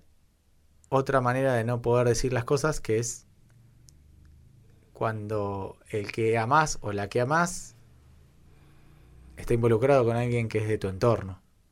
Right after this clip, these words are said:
Entonces vos sentís ese amor que lo tenés que expresar de alguna manera, pero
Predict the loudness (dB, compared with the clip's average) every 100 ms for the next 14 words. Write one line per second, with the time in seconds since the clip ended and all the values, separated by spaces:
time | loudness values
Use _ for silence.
0 | _ _ _ _ _ _ _ _ _ _
1 | -10 -4 0 2 2 0 -2 _ _ _
2 | _ _ _ _ _ _ _ _ _ _
3 | _ _ -8 -6 0 2 2 -4 -12 _
4 | -2 0 2 4 4 4 4 0 0 -12
5 | _ _ _ -20 _ _ _ _ -8 -6
6 | -4 -4 0 2 4 2 -2 -8 -20 -20
7 | _ _ _ -20 -20 -20 -12 -4 0 2
8 | 4 4 4 4 2 2 4 6 4 2
9 | -14 _ _ -20 -20 _ _ _ _ _
10 | _ _ -20 _ _ -6